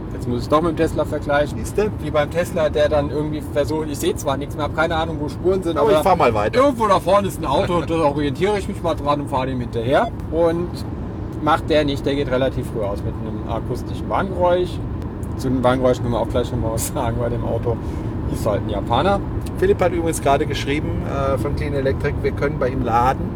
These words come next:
Speaker 2: Das
Speaker 1: Ja.
Speaker 2: ist gut. Allerdings nicht so schnell und das ist ein Problem von dem Auto, ne? Einphasig sechs K W oder wie viel?
Speaker 1: Genau, einphasig sechs Komma sechs K W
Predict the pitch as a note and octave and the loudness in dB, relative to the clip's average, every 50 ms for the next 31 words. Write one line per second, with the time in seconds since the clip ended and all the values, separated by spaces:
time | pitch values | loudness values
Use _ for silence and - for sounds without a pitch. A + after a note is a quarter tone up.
0 | - - - - C#3 B2+ A#2+ C3 D3 - - D#3 D3 C3 - - - - - - | -4 -4 0 4 6 6 6 6 4 0 -2 -2 -2 -2 -2 -4 -6 -6 -6 -6
1 | - - - - D3 D3 D3+ D3 E3+ E3 - F#3+ F#3 - - G3+ F#3+ - F#3+ F3 | -6 -4 -2 2 4 4 4 2 2 -4 -2 -4 -2 0 0 0 2 2 4 4
2 | D#3 C#3+ C#3 C3+ C3 D3+ E3 F#3 F#3 - G3 - - D#3+ E3+ D#3+ E3 E3 E3 D#3+ | 4 4 4 2 2 2 2 0 0 -4 -4 -4 -2 -2 -2 2 2 2 2 2
3 | - D3+ C3+ B2+ A2+ A2+ G#2+ G2 G#2+ G#2+ - A2+ A2+ A#2+ C#3 - - - - - | 0 0 0 0 -2 -2 -4 -4 -4 -4 -4 -4 -4 -4 -4 -4 -6 -6 -6 -6
4 | - - - - - - - D3 E3 F3+ - - F3 F3 F3 F3 F#3 - - - | -6 -6 -6 -6 -4 0 2 2 2 2 2 2 4 4 4 2 0 -2 -2 -2
5 | F3+ - - - - F3+ E3+ F3+ G3 A3+ B3 A#3 G3+ G3 F#3+ G#3 G#3 - - G#3 | -4 -4 -4 -4 -2 -2 -2 0 0 0 0 0 -2 -2 -4 -4 -4 -2 0 2
6 | G3+ D3+ A#2+ A2+ A#2 C3 D3+ - E3+ D3+ D3+ D#3 E3 - - - D#3 D3+ - - | 2 2 2 2 2 0 0 4 4 6 6 4 2 -2 -2 -2 -2 -2 -2 -4
7 | - - D3 C#3+ D3 D3 C#3+ C#3+ C#3+ C3+ - - - - - - C#3 - - - | -2 0 0 0 2 0 0 0 0 -2 -4 -6 -6 -6 -4 -4 -4 -4 -4 -6
8 | - - B2+ B2 A#2+ D3 F#3 A#3 | -2 0 2 2 4 4 2 2